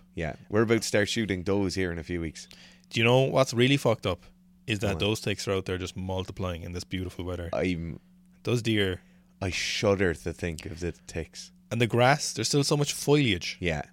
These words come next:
Speaker 2: Foliage.
Speaker 1: Yeah.
Speaker 2: It's everywhere.
Speaker 1: Foliage.
Speaker 2: And they're just frick, they're just jumping from one thing to the other.
Speaker 1: Yeah.
Speaker 2: The deer are starting to rut, and it's just passing everywhere. And they are thinking of Dara Fitz, and they are thinking,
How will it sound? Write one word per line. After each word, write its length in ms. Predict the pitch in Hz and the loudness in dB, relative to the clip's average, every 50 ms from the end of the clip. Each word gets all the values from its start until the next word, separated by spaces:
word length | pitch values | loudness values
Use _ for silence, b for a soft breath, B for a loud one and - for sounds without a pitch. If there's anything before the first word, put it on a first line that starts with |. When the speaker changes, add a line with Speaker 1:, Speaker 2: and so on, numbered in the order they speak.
| _ _ _ | _ _ _
Speaker 2:
Foliage. 720 | - - 113 117 120 110 101 95 90 82 - - - _ - | -10 -4 0 0 2 2 2 -2 -2 -4 -8 -10 -10 _ -8
Speaker 1:
Yeah. 300 | 92 90 87 80 64 - - | -4 -4 -2 -2 -4 -8 -6
Speaker 2:
It's 140 | - 120 123 | -4 0 2
everywhere. 380 | 120 117 117 127 123 110 110 117 | 4 4 6 8 8 8 8 6
Speaker 1:
Foliage. 420 | 123 135 139 113 78 - - - - - | 6 4 2 2 0 -2 -8 -14 -2 0
Speaker 2:
And 120 | 113 113 | 4 6
they're 140 | 117 113 117 | 8 8 8
just 500 | 107 117 117 107 - - - - - - - - - _ _ _ - | 10 8 8 8 6 4 0 0 -4 -8 -10 -12 -20 _ _ _ -12
frick, 320 | - - - 127 123 - - - - - | -10 -4 0 2 0 0 0 -14 -10 -6
they're 100 | - 117 | -4 -2
just 320 | 117 120 - - - - 143 | 0 0 0 0 -2 -2 0
jumping 360 | 117 127 117 120 120 127 120 | 2 4 4 4 4 2 0
from 120 | - 117 | 0 2
one 120 | 113 113 107 | 0 2 2
thing 100 | 107 95 | 0 0
to 60 | 98 | 0
the 40 | 98 | 0
other. 180 | 92 95 90 90 | 2 2 4 4
Speaker 1:
Yeah. 200 | 90 82 - - - - _ - | 2 2 0 -2 -6 -14 _ -4
Speaker 2:
The 100 | 107 98 | -4 0
deer 220 | 101 110 120 127 | 4 6 6 6
are 40 | 127 | 6
starting 240 | - 127 117 110 101 | 4 2 0 2 0
to 60 | 104 | 0
rut, 320 | 95 95 90 90 - - - - | 0 0 0 0 -2 -8 -10 -8
and 120 | 113 101 101 | -4 -2 -2
it's 160 | 95 - - | -2 -2 0
just 520 | - 101 98 98 - - - - - - b b b b b b b b b b b b b b b _ - | 2 2 2 2 0 -4 -4 -6 -8 -10 b b b b b b b b b b b b b b b _ -10
passing 380 | - 127 107 98 98 - - 107 | -4 0 0 0 0 -2 -4 -4
everywhere. 240 | 98 98 101 101 95 - | -4 -4 -4 -6 -4 -6
And 140 | 107 107 | -6 -4
they 120 | 110 113 123 | -2 0 0
are 120 | 120 113 | 0 0
thinking 500 | - _ - - 113 113 120 - - 110 107 | -2 _ -12 -4 -4 -4 -2 -2 -4 -2 -2
of 160 | 101 92 92 | -4 -4 -4
Dara 280 | - 87 92 98 92 92 | -4 -4 -2 -2 -4 -6
Fitz, 360 | - - 95 90 - - - - - | -6 -8 -10 -10 -8 -10 -12 -6 -6
and 180 | 101 95 92 92 | -6 -4 -2 -2
they 100 | 92 92 | -2 -2
are 120 | 95 92 | -2 -2
thinking, 460 | - - 101 98 - - 95 90 90 | -2 -2 -4 -4 -2 -4 -4 -4 -4